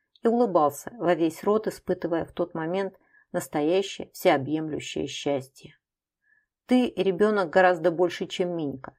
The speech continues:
снисходительно сказала жена, наблюдая за его действиями. Уже тогда, в самом начале их семейной жизни, она относилась к нему снисходительно.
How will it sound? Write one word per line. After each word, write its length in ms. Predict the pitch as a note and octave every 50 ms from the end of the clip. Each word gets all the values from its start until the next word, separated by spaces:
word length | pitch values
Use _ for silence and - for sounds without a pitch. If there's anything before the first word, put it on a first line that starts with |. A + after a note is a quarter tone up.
| _ _
снисходительно 920 | - - F#3+ F3 - - - D#3+ D#3 D#3+ A3 A3+ - G3 F3 D#3 D#3 D3+
сказала 480 | C#3 - - E3 D#3+ E3+ E3+ D#3+ E3 D#3
жена, 300 | D#3 D#3+ E3+ F#3 G3 G3
наблюдая 580 | F#3 F3 C#3+ D3+ D#3 D3 D3 E3 E3+ F3+ E3+
за 140 | D#3+ - E3+
его 200 | D#3+ D#3 D#3+ D#3+
действиями. 800 | D#3+ C#3 D#3 D3 C#3+ - - - - D3 C#3 C#3+ C#3 C3+ - _ _ _ _ _ _ _ _ _ _ _ _ _ _ -
Уже 180 | - F#3 A3 A#3
тогда, 420 | A3+ A#3+ A3+ G#3+ F#3 E3+ E3+ -
в 80 | - -
самом 380 | - - G3 G3 G3 F#3+ F#3+
начале 480 | G3 G3+ G3+ - - - D#3+ C#3+ C#3+ D3
их 80 | D3 -
семейной 600 | - - F3+ E3+ E3 E3 E3 E3 E3 E3 F3 F3
жизни, 340 | F#3 G#3+ A3+ G#3 F#3+ F3+
она 240 | F3 E3+ E3 E3+ F3
относилась 560 | E3+ - F3 E3+ E3 - - - A3+ G#3 G#3
к 100 | - -
нему 340 | - F#3+ F#3+ F#3+ G3+ G3 - _ _ _ _ _ _ _
снисходительно. 1080 | - - G#3+ G3+ - - - G3+ F#3+ E3+ D#3+ C#3 C3 - - C#3+ C#3+ C#3+ C#3+ - -